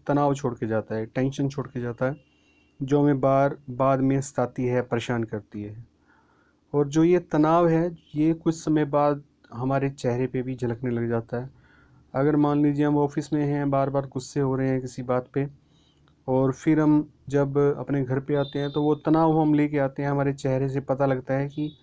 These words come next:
हम तनाव में हैं और हम तनाव में, आज तनाव हमारे चेहरे पे है,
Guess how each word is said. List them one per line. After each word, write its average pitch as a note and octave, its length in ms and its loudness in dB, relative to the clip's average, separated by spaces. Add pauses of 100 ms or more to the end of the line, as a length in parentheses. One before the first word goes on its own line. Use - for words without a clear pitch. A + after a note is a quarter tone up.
(520)
हम C#3 320 0 (100)
तनाव C3+ 340 2
में C3+ 180 2
हैं B2 320 0
और B2 200 -2
हम B2+ 120 -2
तनाव B2+ 380 0
में, B2+ 220 0 (460)
आज B2+ 380 -4
तनाव B2+ 380 0
हमारे A#2+ 240 -2
चेहरे B2 320 -2
पे B2+ 120 -8
है, B2 360 -2